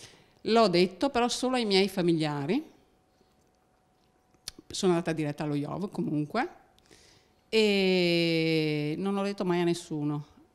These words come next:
E in casa, eh, non mi sono mai fatta vedere, io usavo due parrucche, <laughs> una di giorno e una di notte, perché avevo la bambina piccola che veniva, mm, mi veniva sempre a letto durante la notte, no?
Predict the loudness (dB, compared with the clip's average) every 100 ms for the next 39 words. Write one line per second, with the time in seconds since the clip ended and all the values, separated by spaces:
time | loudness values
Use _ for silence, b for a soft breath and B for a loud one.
0 | _ 0 2 2 0 0 0 2 2 2
1 | 0 -2 0 2 2 0 0 2 0 -4
2 | -10 -6 -6 -4 -6 -6 -6 -6 -6 -8
3 | -8 -10 -12 -12 -14 -14 -16 -18 -20 _
4 | _ _ _ _ -2 -2 -2 -4 -6 -2
5 | -4 -4 -6 -6 -6 -2 0 0 -2 -10
6 | -8 -2 2 4 4 2 0 2 2 4
7 | 2 2 -2 -4 -4 -2 -6 -10 _ _
8 | _ _ _ 0 2 4 2 2 2 4
9 | 2 0 -2 0 -2 0 0 2 2 2
10 | 0 -4 -6 -8 -6 -4 -4 -6 -2 2
11 | 4 2 0 -2 0 0 -2 -2 -4 -2
12 | -4 -4 -4 -2 -4 -6 -6 -4